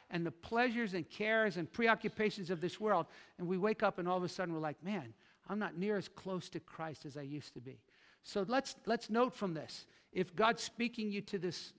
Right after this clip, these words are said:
to your heart this morning, go back to Bethel. Repent from whatever it is that's pulling you away from Christ. It doesn't have to be something terrible. It's just something that's taking the place of Christ.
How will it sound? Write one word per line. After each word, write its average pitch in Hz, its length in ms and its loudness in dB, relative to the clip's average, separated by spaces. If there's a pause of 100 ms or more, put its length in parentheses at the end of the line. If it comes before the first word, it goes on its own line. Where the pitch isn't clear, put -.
to 202 100 -8
your 175 140 0
heart 208 300 2
this 190 160 -4
morning, 202 240 -2
go 214 120 -4
back 185 320 -4
to 196 100 -4
Bethel. 175 360 -6 (1080)
Repent 190 600 0
from 190 220 -4
whatever 214 340 4
it 220 60 2
is 220 140 2
that's 185 200 0
pulling 226 320 -2
you 208 60 -2
away 208 160 2
from 202 140 -6
Christ. 185 220 2
It 180 60 -4
doesn't 233 180 0
have 269 140 2
to 233 80 -6
be 208 260 0 (840)
something 214 420 2
terrible. 196 600 4 (200)
It's 160 180 -8
just - 280 -4
something 190 360 -2
that's 160 360 -4 (280)
taking 175 380 -6
the 160 80 -6
place 147 340 -8
of 131 160 -14
Christ. - 540 -12